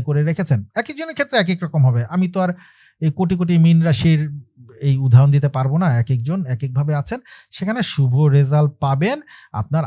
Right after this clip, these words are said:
আশা পূরণ হবে। বিদেশে যারা আছেন তারা এ সময় নিজের জীবনকে নেক্সট লেভেলে নিয়ে যেতে পারবেন, অর্থাৎ পরবর্তী ধাপে আপনারা উত্তীর্ণ হবেন। বিদেশে যারা কষ্ট করছেন, তবে আপনি দেশে থাকেন অথবা বিদেশে থাকেন, ফেব্রুয়ারি মাসের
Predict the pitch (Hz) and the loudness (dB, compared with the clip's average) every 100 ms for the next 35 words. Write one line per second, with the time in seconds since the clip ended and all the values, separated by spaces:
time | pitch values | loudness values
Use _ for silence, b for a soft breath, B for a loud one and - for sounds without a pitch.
0 | 104 101 165 143 147 147 196 175 127 131 | -2 -2 -2 -2 0 2 0 2 4 6
1 | - 156 156 151 143 - 214 196 135 147 | 4 4 0 0 0 0 -2 -4 -2 0
2 | 175 135 139 147 160 226 233 B B 143 | 0 -2 -2 0 -2 -4 -8 B B 2
3 | 170 190 208 226 226 165 185 202 202 180 | 4 4 4 2 2 2 2 0 -2 -2
4 | 208 214 214 B - 170 294 - - 190 | -2 -4 -6 B -2 0 0 -4 0 4
5 | 170 156 156 151 147 143 135 135 131 127 | 6 6 6 6 6 6 4 2 2 2
6 | 123 120 113 165 185 - 185 180 - 175 | 2 2 -2 -4 -4 -2 -4 -4 -6 -4
7 | 190 180 170 - 175 120 156 220 220 - | -2 -2 -4 -4 -2 -2 -4 -2 -4 -2
8 | 170 175 240 B B - 175 - 175 160 | 0 0 -2 B B -4 -4 0 2 4
9 | 147 147 135 135 139 123 127 139 208 277 | 4 4 4 4 2 2 2 2 0 -4
10 | b b _ - 196 - - 185 165 151 | b b _ -6 -4 -4 -6 -6 -4 -2
11 | - 127 110 185 208 156 160 185 208 196 | 2 2 2 -4 -2 -2 -2 -2 -4 -6
12 | B - 147 180 220 180 175 180 151 180 | B -4 0 2 2 0 0 -2 -2 -2
13 | 175 151 165 160 165 151 151 131 156 147 | 0 0 2 4 4 2 0 0 0 2
14 | 160 156 151 147 196 | 2 2 2 0 -2